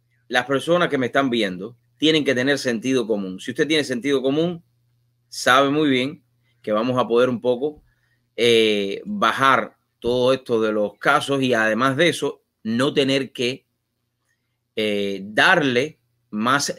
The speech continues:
créditos a todos estos políticos que quieren cerrar los Estados Unidos, que quieren cerrar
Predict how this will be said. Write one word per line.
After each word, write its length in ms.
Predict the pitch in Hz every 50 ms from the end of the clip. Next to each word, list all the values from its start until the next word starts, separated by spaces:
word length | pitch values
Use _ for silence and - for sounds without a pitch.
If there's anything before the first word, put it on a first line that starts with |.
| 120 -
créditos 640 | - 156 165 175 175 165 147 131 104 123 120 117 110
a 200 | 107 104 104 104
todos 300 | - 131 143 147 143 151
estos 220 | 147 147 165 156
políticos 580 | - 156 156 160 170 165 160 165 151 156 147 127
que 140 | 131 123 98
quieren 300 | 120 131 131 139 139 123
cerrar 680 | - - 139 123 117 123 135 135 123 120 117 - _ _ _ _ _ _ _ _ _ _ _ _ _ _
los 220 | _ - 110 107 110
Estados 400 | 104 - 123 117 120 120 113 -
Unidos, 280 | 120 110 113 113 113
que 100 | - -
quieren 180 | 101 107 113 117
cerrar 460 | 104 - 107 101 107 110 113 113 -